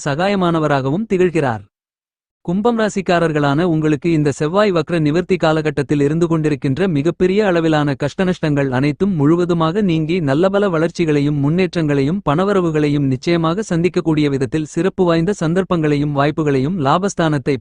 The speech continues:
பார்வையிடக்கூடிய செவ்வாய் உருவாக்கி கொடுக்கிறார். கும்பம் ராசிக்காரர்களான உங்களுடைய ராசியின் அதிபதியாக இருக்கக்கூடிய சனியின் மற்றொரு ஆட்சி வீடு செவ்வாய்க்கு உச்ச வீடாக இருக்கிறது. எனவே இந்த வகையில் கும்பம் ராசிக்காரர்களான உங்களுக்கு அற்புதமான அருமையான நல்லபல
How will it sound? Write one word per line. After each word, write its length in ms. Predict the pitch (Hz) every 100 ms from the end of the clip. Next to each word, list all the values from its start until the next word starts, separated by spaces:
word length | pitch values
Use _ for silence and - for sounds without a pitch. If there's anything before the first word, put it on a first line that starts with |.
| 139
பார்வையிடக்கூடிய 720 | 170 185 170 156 147 135 180 -
செவ்வாய் 380 | 156 151 180 165
உருவாக்கி 320 | 165 175 170 156
கொடுக்கிறார். 440 | 147 127 135 117 104 _ _ _ _ _ _ _ -
கும்பம் 360 | 180 214 233
ராசிக்காரர்களான 840 | 214 196 180 175 165 151 143 143 165 151
உங்களுடைய 440 | 175 185 175 156 139
ராசியின் 420 | 175 190 185 160 127
அதிபதியாக 440 | 185 185 180 185 190
இருக்கக்கூடிய 560 | 160 160 - 139 139 131 147
சனியின் 340 | 175 190 151 131
மற்றொரு 320 | 156 190 175 156
ஆட்சி 200 | - 175
வீடு 160 | 156 165 160
செவ்வாய்க்கு 420 | 143 151 135 202 170
உச்ச 180 | - 196
வீடாக 240 | 175 143 202 208
இருக்கிறது. 400 | 165 151 110 110 110 _ _ _ _ -
எனவே 300 | 143 151 180 214
இந்த 120 | 160 151
வகையில் 360 | 147 170 180 143
கும்பம் 300 | 165 190 226
ராசிக்காரர்களான 840 | 220 196 185 175 170 147 143 139 175
உங்களுக்கு 360 | 156 147 143 156 131
அற்புதமான 580 | 131 185 185 175 180 220
அருமையான 480 | 156 170 185 185 208 165
நல்லபல 380 | 147 180 185